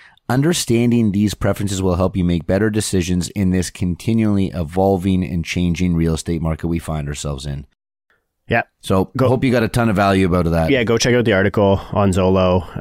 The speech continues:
Speaker 2: They have awesome visuals, as always. They do s-, such a great job on creating content, um, and they're great folks to work with. And, um, I would say check out real estate merch dot C A as well. Go buy some, some pretty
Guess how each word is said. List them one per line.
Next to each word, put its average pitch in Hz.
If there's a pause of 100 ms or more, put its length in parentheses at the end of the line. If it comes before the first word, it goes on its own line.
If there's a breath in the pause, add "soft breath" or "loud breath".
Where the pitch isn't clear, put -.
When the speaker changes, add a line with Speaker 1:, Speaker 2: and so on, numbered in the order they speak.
Speaker 2:
They 98
have 92
awesome 92
visuals, 87
as 90
always. 87
They 95
do 90
s-, - (140)
such 98
a -
great 110
job 87
on 87
creating 87
content, 85 (100)
um, 82
and 90
they're 87
great 92
folks 90
to -
work 85
with. 87
And, 87
um, 85 (580)
I 107
would 101
say 98
check 113
out 107
real 101
estate 101
merch 98
dot 90
C 98
A 95
as 104
well. 104
Go 101
buy 95
some, 90
some 92
pretty 92